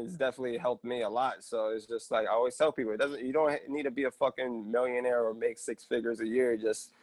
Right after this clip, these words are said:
have, like, little shit on the side and just build your income up from wherever the fuck it is. Even if you're just making, like, twenty dollars from it, it's still twenty dollars and you can pay a fucking bill off.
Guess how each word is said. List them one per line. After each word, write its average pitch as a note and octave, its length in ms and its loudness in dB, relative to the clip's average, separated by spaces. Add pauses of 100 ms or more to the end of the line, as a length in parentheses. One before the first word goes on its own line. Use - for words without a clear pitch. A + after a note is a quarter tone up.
(280)
have, D#3 340 8
like, D3+ 300 6
little C#3 280 2
shit D#3 220 2
on D3+ 140 2
the C#3+ 60 -4
side D3 540 4 (320)
and A#2 140 -6
just C3+ 220 -14
build C3+ 320 0
your A#2 140 -2
income C3+ 420 -4
up B2 160 0
from A#2+ 160 -2
wherever A#2+ 280 0
the A2 100 -6
fuck A#2+ 240 -2
it A#2+ 120 -2
is. A#2 180 -4
Even C3 220 -4
if B2 120 -4
you're B2+ 80 -2
just A#2 240 -4
making, B2 300 0
like, A#2 180 2
twenty B2 260 0
dollars A#2 360 4
from G2 220 -14
it, D2 120 -14 (120)
it's G#2 100 -14
still C3+ 300 2
twenty A#2+ 340 0
dollars G#2+ 380 6
and G#2 100 -6
you G#2+ 100 -6
can G#2 160 -8
pay A2+ 200 -2
a G2 80 0
fucking F#2+ 360 -6
bill G#2 200 4
off. C#2+ 200 -2